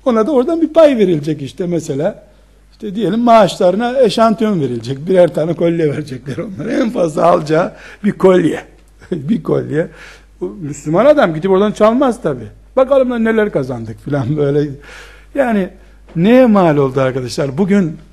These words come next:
sadece kıyamet günü. Paris İslamlaşmadı.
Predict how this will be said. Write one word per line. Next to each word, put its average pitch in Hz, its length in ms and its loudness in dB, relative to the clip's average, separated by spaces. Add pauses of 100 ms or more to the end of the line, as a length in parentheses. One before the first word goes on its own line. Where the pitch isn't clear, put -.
(340)
sadece 247 640 4
kıyamet 208 580 2
günü. 139 180 -10 (840)
Paris 202 440 4
İslamlaşmadı. 165 960 -2